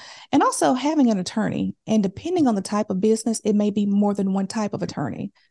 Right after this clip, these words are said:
So, um, you know, I tell people, rally the team and l-, talk to your village on a regular basis. Treat it like a wellness check. You know, once a year, you're getting, you know, your checkup, you're checking your cholesterol, your blood pressure,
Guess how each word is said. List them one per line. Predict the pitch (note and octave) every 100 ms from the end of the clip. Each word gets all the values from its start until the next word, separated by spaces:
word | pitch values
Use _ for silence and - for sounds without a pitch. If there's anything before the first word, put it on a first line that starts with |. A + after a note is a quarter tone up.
| _ - - _
So, | - G#3+ - G3+ -
um, | - - F#3+ F#3 F#3 -
you | B3
know, | G#3+ G3+
I | -
tell | A3+ A#3+ A3
people, | G3+ F#3 D#3 - F#3+
rally | G#3 A#3+ A#3+
the | G#3
team | - C4+ G#3+ G3 G#3 - - - - -
and | G#3+
l-, | G3+ G3 _
talk | - D4+
to | - A3+
your | G3+
village | F#3+ G3 G3
on | G3
a |
regular | G3+ G3+ G3
basis. | G3 A3 G#3+ F3 -
Treat | - - F#4+
it | E4
like | B3+
a | G3
wellness | A3 G#3+ F3 -
check. | - - - _ - _ _
You | A#3
know, | G#3
once | F#3+ A#3+ A#3+ A3
a |
year, | G#3+ B3 A3
you're | G3+ G3
getting, | F#3+ A3 G#3+ G#3
you | G#3+
know, | F#3+ F3+ G3 G#3+ _ _
your | F#3+
checkup, | F3+ - A#3 A#3 A3 A3
you're | F#3+
checking | - G3+
your | G3
cholesterol, | - G#3 A#3 - A3+ A3 G#3+ G#3
your | G#3+
blood | A3+ A#3 -
pressure, | A#3 A3 - A3 A3